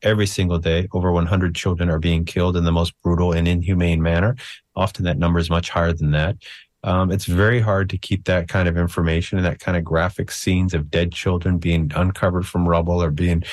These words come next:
brought into hospitals in the arms of their grieving parents dead. Um, that's, that's very emotionally impactful, and it's very hard for any, uh, uh, for people who wish to deny that information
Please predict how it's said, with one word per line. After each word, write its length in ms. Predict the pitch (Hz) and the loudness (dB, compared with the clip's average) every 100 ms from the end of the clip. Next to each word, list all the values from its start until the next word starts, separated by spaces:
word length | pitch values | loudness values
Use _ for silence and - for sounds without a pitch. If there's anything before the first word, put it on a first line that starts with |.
| - _ | -14 _
brought 200 | - 98 | 0 2
into 160 | 95 90 | 2 0
hospitals 580 | 90 90 - 95 92 90 | 0 -2 -2 -4 -4 0
in 80 | 82 | -2
the 80 | |
arms 320 | 80 87 90 92 | 0 0 0 0
of 140 | 82 | 0
their 160 | 85 85 | 0 0
grieving 400 | 95 92 92 85 | 0 0 0 -2
parents 500 | - 87 87 92 - | 0 2 0 -2 -4
dead. 400 | 90 92 98 - - - _ _ | 0 0 -2 -10 -20 -20 _ _
Um, 380 | - 90 87 90 | -2 0 0 0
that's, 320 | 98 117 - 110 95 | 0 -2 -4 -8 -2
that's 200 | 104 98 | -2 0
very 240 | 98 101 | 0 2
emotionally 480 | 95 90 98 107 95 | 2 2 0 0 0
impactful, 500 | 87 - 90 - 139 | 0 -2 -4 -2 0
and 100 | 143 | 0
it's 120 | 107 | 0
very 280 | - 92 92 | -2 0 0
hard 400 | 85 104 101 92 | 0 -2 0 -2
for 340 | - 87 82 71 | 0 0 0 -2
any, 380 | 85 95 95 78 _ _ - | -2 0 0 -2 _ _ -2
uh, 320 | 82 80 85 - - - - | 0 0 -2 -6 -20 -20 -8
uh, 220 | 87 90 | -6 -6
for 240 | - - 92 | -6 -2 -2
people 320 | - 104 98 | 0 -2 0
who 140 | 101 | 0
wish 260 | 92 98 - | 2 0 -2
to 120 | - | -4
deny 500 | 78 85 87 90 92 87 | -2 0 2 2 0 0
that 300 | 85 82 - | 0 -2 -4
information 840 | 87 95 92 87 90 - 87 85 | -6 -2 0 0 0 0 0 0